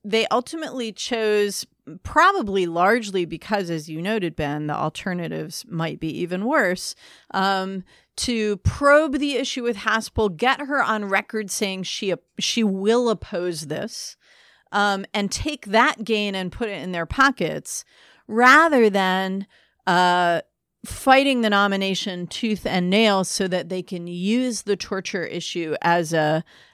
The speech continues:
as a club to beat the Trump administration over the head all the way through the midterms, which was their other choice.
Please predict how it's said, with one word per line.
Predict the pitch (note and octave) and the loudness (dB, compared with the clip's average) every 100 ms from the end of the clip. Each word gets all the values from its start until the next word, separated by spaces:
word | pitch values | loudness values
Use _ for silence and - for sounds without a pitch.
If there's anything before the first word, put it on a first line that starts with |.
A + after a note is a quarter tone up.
| - | -2
as | F3+ F3+ E3 | 2 2 2
a | D#3 D#3 - | 2 0 -2
club | - A#3 A3 G3+ - | 2 8 8 6 0
to | - F3+ | -2 -2
beat | D3 G3+ - | 0 -2 0
the | F3+ | -2
Trump | - G#3 F#3 | 0 0 2
administration | F#3+ E3+ F3 E3 F3+ E3+ E3+ | 2 0 -4 -4 -4 -4 -4
over | E3 D#3+ | -4 -4
the | D#3+ | -4
head | E3+ A#3 G#3+ F#3 - | -2 0 0 0 -2
all | F3 F3 | -2 0
the | |
way | E3 D#3 | -4 -8
through | - E3+ | -10 -12
the | D#3+ | -10
midterms, | D#3 C#3 - - - - | -8 -10 -8 -10 -10 -10
which | - F3 - | -4 -4 -2
was | E3 - | -6 -2
their | E3+ - | -2 -2
other | F3 E3+ | -4 -6
choice. | E3 - C#3+ - - - | -8 -6 -6 -8 -10 -10